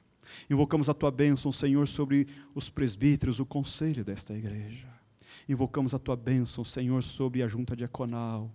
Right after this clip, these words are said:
sobre os min-, ministérios internos desta igreja,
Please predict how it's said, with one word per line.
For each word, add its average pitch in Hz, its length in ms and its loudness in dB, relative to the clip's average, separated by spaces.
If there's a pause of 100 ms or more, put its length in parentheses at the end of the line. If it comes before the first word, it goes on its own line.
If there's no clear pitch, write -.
(400)
sobre 131 280 -2
os 120 100 -4
min-, 127 260 0
ministérios 127 480 0
internos 123 460 -2
desta 123 260 -6
igreja, 113 580 -4